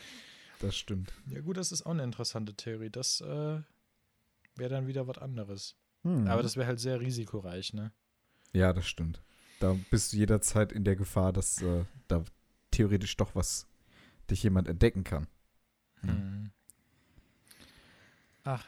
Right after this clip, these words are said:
Speaker 2: Mann.
Speaker 1: <coughs> Oh Gott, ich hab schon wieder hier meinen morgendlichen Kaffeehusten, ey. Ich find das total witzig. Wenn ich Kaffee trinke mit Milch, da, dann verschleim ich richtig. Das ist ganz übel.
Speaker 2: Was? Du schleimst?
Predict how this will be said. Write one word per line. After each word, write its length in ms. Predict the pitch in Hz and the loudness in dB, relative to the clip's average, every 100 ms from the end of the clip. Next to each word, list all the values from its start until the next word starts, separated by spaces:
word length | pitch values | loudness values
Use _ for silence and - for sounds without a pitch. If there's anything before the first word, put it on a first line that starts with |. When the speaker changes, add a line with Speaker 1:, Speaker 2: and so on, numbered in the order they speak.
| - | -10
Speaker 2:
Mann. 340 | 101 101 104 - _ - - - _ _ - | -6 -6 -8 -14 _ -14 -8 -8 _ _ 8
Speaker 1:
<coughs> 20 | 196 - 302 302 - - - | 10 10 6 8 6 4 2
Oh 200 | 127 110 - | 4 4 2
Gott, 220 | 113 - | 0 0
ich 200 | 98 - | -4 0
hab 140 | 120 | 0
schon 220 | - 110 | 2 2
wieder 160 | 107 107 | 2 4
hier 220 | 101 104 | 2 2
meinen 340 | 98 95 92 90 | 0 0 0 -2
morgendlichen 680 | 104 104 113 110 110 - 104 | 4 6 6 4 0 2 -2
Kaffeehusten, 800 | - 120 101 85 87 90 - 90 | 2 2 2 0 -2 -2 -4 -2
ey. 160 | - 95 - - - - | 0 -2 -4 -20 -20 -20
Ich 80 | - | 0
find 100 | 143 | 6
das 140 | 123 | 6
total 280 | - 113 120 | 6 4 4
witzig. 360 | 156 - - - | 4 2 -2 2
Wenn 100 | 98 | 0
ich 100 | 95 | 2
Kaffee 280 | - 98 - | 0 0 -2
trinke 320 | - 110 113 | 0 0 2
mit 220 | 113 107 | 0 0
Milch, 440 | 123 139 123 - - | 2 4 2 -2 -2
da, 220 | 101 110 | 0 0
dann 140 | 113 | -2
verschleim 500 | 104 101 - 110 165 | -2 -2 0 0 0
ich 160 | 104 - | -2 -4
richtig. 300 | 90 - 92 | -8 -6 -6
Das 140 | 92 | -6
ist 80 | - | -6
ganz 240 | - 117 - | -2 -2 -2
übel. 340 | 135 110 87 - - _ _ _ _ _ _ _ _ _ _ _ _ _ _ _ _ _ - - - - | -6 -2 -4 -6 -20 _ _ _ _ _ _ _ _ _ _ _ _ _ _ _ _ _ 6 6 4 -2
Speaker 2:
Was? 540 | - - 180 - - - | 2 6 6 4 -4 -10
Du 180 | - 113 | -4 -2
schleimst? 840 | - - 95 123 180 - - - | -2 -8 -2 -2 -2 -6 -10 -12